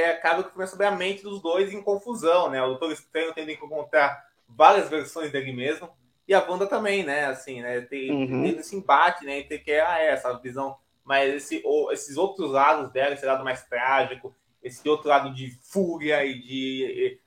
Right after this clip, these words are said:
Speaker 1: de não aceitação do que ela perdeu, assim, sabe, assim, né, cara, assim, pra mim esse filme é até, porra, cara, assim, é muito melhor que o WandaVision, nessa questão de como desenvolver a banda, tá? Até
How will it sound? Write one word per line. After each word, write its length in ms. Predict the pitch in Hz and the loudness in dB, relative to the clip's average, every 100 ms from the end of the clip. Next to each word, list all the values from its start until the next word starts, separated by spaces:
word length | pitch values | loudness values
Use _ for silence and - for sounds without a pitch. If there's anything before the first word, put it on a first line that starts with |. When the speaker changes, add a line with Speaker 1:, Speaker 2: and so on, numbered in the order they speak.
| _ | _
Speaker 1:
de 140 | 131 135 | -10 0
não 160 | 165 | 4
aceitação 840 | 160 156 143 143 139 - 147 143 135 _ _ | 4 2 2 2 2 2 2 2 -4 _ _
do 160 | 110 135 | -10 -10
que 120 | 135 165 | 0 6
ela 120 | 151 | 6
perdeu, 680 | 156 143 127 127 143 151 123 | 6 0 2 4 4 4 2
assim, 400 | 107 - 139 135 | -2 -6 -12 -12
sabe, 320 | - 120 113 | -6 -4 -4
assim, 260 | 113 151 156 _ _ _ | -8 -10 -14 _ _ _
né, 220 | 131 160 160 | -4 -2 0
cara, 220 | 127 123 | 2 2
assim, 220 | 123 135 - - | 0 -8 -10 4
pra 120 | 214 | 4
mim 80 | 226 | 4
esse 160 | 262 | -2
filme 220 | 254 233 254 | -6 -4 -2
é 40 | |
até, 280 | 247 165 247 | 0 4 4
porra, 380 | 277 294 254 170 | 2 0 0 0
cara, 180 | 127 123 | -2 -2
assim, 160 | 120 | -2
é 60 | 202 | -6
muito 480 | 196 156 196 254 - | -4 -4 -4 -4 0
melhor 180 | 147 147 | 2 2
que 40 | |
o 40 | - | 0
WandaVision, 480 | 135 120 120 135 123 | 2 2 2 -6 -6
nessa 160 | 107 | -10
questão 300 | 120 113 120 | -12 -10 -10
de 80 | 117 | -10
como 220 | - 127 123 | -14 -12 -12
desenvolver 300 | 120 117 120 | -10 2 2
a 60 | |
banda, 280 | 117 123 117 | 4 0 -2
tá? 160 | 127 127 | 2 2
Até 320 | 127 170 | 4 0